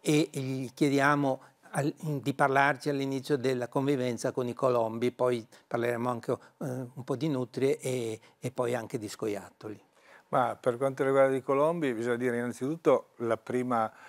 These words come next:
Speaker 2: verità, ovvero che non c'è da avere preoccupazioni che questi animali ci portino delle malattie, questo è importante. L'altro punto è che, eh, quando si parla di animali e di convivenza è sempre una questione anche un po' psicologica, perché,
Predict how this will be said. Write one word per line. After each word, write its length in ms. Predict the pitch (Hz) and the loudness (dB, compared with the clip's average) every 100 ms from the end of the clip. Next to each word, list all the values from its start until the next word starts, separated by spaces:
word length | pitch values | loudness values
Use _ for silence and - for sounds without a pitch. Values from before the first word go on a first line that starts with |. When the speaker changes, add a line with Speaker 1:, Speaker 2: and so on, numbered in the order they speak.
| - _ | -20 _
Speaker 2:
verità, 600 | 113 117 113 - 104 107 - | 2 2 2 4 4 4 0
ovvero 340 | 117 120 117 | 0 2 0
che 420 | - 117 - 127 - | 2 2 0 -8 -12
non 260 | 156 123 123 | -4 -2 -2
c'è 180 | 135 | 0
da 80 | 123 | 4
avere 240 | 120 120 117 | 4 4 0
preoccupazioni 800 | 113 107 113 117 110 135 127 104 | -4 -6 -2 -2 0 0 0 -2
che 140 | 104 | -2
questi 260 | 113 104 117 | -2 -2 -2
animali 420 | 113 113 113 110 | 0 0 0 -2
ci 120 | 107 | -6
portino 480 | - 110 101 110 107 | 0 0 2 -4 -4
delle 180 | 104 101 | -4 -4
malattie, 560 | 101 104 - - 98 | -4 -4 -6 -6 -4
questo 400 | 113 110 - 101 | -4 -2 0 2
è 80 | 98 | 0
importante. 800 | 98 113 95 - 101 101 - 95 - - - - | -4 -4 -2 0 0 0 -6 -12 -12 -20 -20 4
L'altro 320 | 143 143 151 | 4 6 0
punto 340 | 160 180 160 | 2 0 4
è 100 | 123 | 4
che, 220 | 110 110 113 | 4 2 2
eh, 300 | - 120 117 - - _ _ _ _ - | 0 -10 -12 -18 -20 _ _ _ _ 2
quando 220 | 147 156 | 2 2
si 100 | 131 | -2
parla 260 | 123 127 120 | 4 6 6
di 120 | 107 | 4
animali 580 | 110 110 113 113 107 107 110 - | -2 0 2 2 0 -4 -10 -4
e 140 | 113 | -4
di 100 | 110 | -4
convivenza 840 | - 110 107 104 107 95 95 - 104 - - | -4 -2 -2 0 0 -2 -6 -6 -8 -8 -4
è 120 | - 131 | 0 0
sempre 260 | 175 170 | 0 0
una 120 | 135 | 0
questione 380 | 113 117 135 117 | 0 0 2 4
anche 220 | 123 113 | 2 0
un 80 | 113 | -4
po' 140 | 104 107 | -2 -6
psicologica, 800 | - 107 113 104 98 92 104 107 | -6 -2 0 2 0 -2 -4 -2
perché, 400 | 120 110 117 | -2 2 2